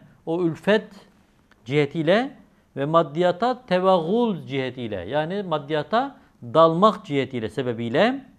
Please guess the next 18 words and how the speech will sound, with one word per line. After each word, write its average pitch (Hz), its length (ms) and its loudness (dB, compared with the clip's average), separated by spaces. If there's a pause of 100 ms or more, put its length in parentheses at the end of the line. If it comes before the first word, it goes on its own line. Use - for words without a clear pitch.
(300)
güya 226 360 -2
tasalluf 226 520 2
ediyor, 117 280 -4
yani 170 220 0
katılaşıyor. 220 720 -4 (420)
Demek 208 260 -2
ki 190 280 -4 (720)
önce, 196 480 -2 (500)
e, 156 400 -2
hava 190 320 2
ve 180 180 -2
buhar 180 280 2
halindeyken 147 920 -4 (440)
sonra, 226 680 0 (100)
sonra 165 560 -4 (200)
sıvılaşıyor 185 920 0 (180)
felsefenin 143 520 -4
tesiriyle, 180 600 -4